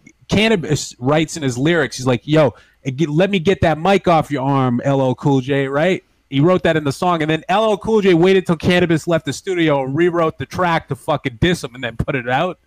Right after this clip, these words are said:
And then fucking Cannabis fucking got that tattoo, four three two one, 'cause that was the name of the song, which is a fucking dope song, by the way, uh, four three two one, the ori-, fucking dope. And then Cannabis wrote a diss track in response to it called Second Round Knockout,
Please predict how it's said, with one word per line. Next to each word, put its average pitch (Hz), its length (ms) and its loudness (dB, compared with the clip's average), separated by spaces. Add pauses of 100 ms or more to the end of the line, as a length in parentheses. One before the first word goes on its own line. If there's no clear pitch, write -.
(460)
And 165 140 -2
then 165 160 2
fucking 165 580 0 (380)
Cannabis 196 580 -2
fucking 170 420 -4
got 165 260 2
that 147 220 0
tattoo, 156 540 2
four 160 320 -4
three 156 300 -2
two 151 220 -6
one, 147 260 -4
'cause 147 140 0
that 143 100 0
was 139 140 -2
the 143 80 -12
name 139 160 0
of 120 60 0
the 113 40 -2
song, 135 300 0
which 147 180 2
is 160 240 2
a 113 160 0 (280)
fucking 151 600 -2
dope 147 240 4
song, 131 340 2
by 110 120 2
the 98 80 2
way, 95 180 0 (100)
uh, 104 200 -2
four 135 240 2
three 135 240 0
two 135 160 0
one, 135 240 0
the 123 100 2
ori-, 123 220 0
fucking 123 420 -4
dope. 123 320 -2 (320)
And 135 80 -10
then 151 140 -4
Cannabis 196 500 0
wrote 180 180 0
a 156 60 2
diss 170 260 -2
track 147 360 0
in 131 100 -6
response 165 480 -2
to 143 80 -4
it 131 80 -8
called 135 240 -2
Second 151 380 -4
Round 139 320 0
Knockout, 151 580 0